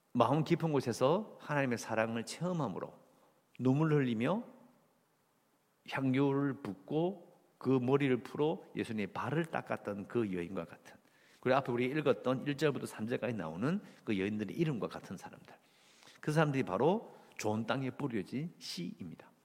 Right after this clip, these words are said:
근데 우리가 좀 더 깊게 봐야 되는 거는요, 십오 절에 "인내로 결실한다"요 인내라는 단어입니다. 사실 이 사복음서를 찾아봐도요,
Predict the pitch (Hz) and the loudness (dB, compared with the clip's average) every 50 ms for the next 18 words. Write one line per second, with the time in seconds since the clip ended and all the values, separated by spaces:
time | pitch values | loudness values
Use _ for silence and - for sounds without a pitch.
0 | _ _ _ _ _ - - - - _ - _ - 156 147 143 156 151 139 165 | _ _ _ _ _ -20 -20 -20 -20 _ -18 _ 2 4 4 6 6 4 4 4
1 | 170 175 170 - - 226 220 - 180 135 131 120 113 107 107 98 95 90 87 85 | 2 2 2 2 2 0 4 4 4 4 4 4 4 2 0 -2 -4 -6 -6 -6
2 | 90 101 90 71 - 117 160 - - - - - - _ - - - 233 208 156 | -6 -6 -6 -6 -6 -8 -10 -10 -12 -20 -20 -20 -20 _ -6 -2 2 4 4 4
3 | 113 90 82 98 95 87 85 87 90 85 - - - - - - - - _ _ | 4 4 2 0 -2 -2 -2 -4 -4 -4 -6 -10 -14 -20 -20 -20 -20 -20 _ _
4 | - - 175 202 202 208 208 202 175 135 107 107 104 120 147 170 180 185 196 180 | -6 0 4 6 6 8 8 6 6 6 4 4 4 4 4 4 4 2 0 -4
5 | - - 123 127 139 147 143 139 - - - 170 160 165 165 160 - - 120 - | -2 0 0 2 2 0 -2 -4 -8 -6 -6 -4 -2 -2 -2 -4 -4 -6 -10 -8
6 | 127 107 95 95 98 85 92 - - 202 208 233 247 254 240 214 160 127 110 98 | -4 -4 -2 -2 -2 -4 -4 -4 0 2 4 4 6 6 6 6 6 4 2 0
7 | 101 95 - - - 76 85 85 76 73 131 - - - - _ _ _ _ _ | -4 -4 -6 -8 -8 -8 -8 -8 -10 -12 -16 -18 -20 -20 -20 _ _ _ _ _
8 | _ _ _ _ - _ _ _ _ _ _ _ _ - 160 156 151 151 143 - | _ _ _ _ -20 _ _ _ _ _ _ _ _ -4 -2 0 0 0 4 6
9 | 180 165 151 123 113 120 117 113 107 95 80 - - - 131 123 143 165 190 196 | 6 6 6 4 2 0 0 0 0 -2 -4 -8 -4 0 2 4 4 4 4 4
10 | 156 170 135 - - 156 143 160 139 123 107 - 90 98 113 90 95 | 2 2 -2 -2 -2 -4 -4 -2 0 -2 -2 -2 -4 -6 -6 -6 -10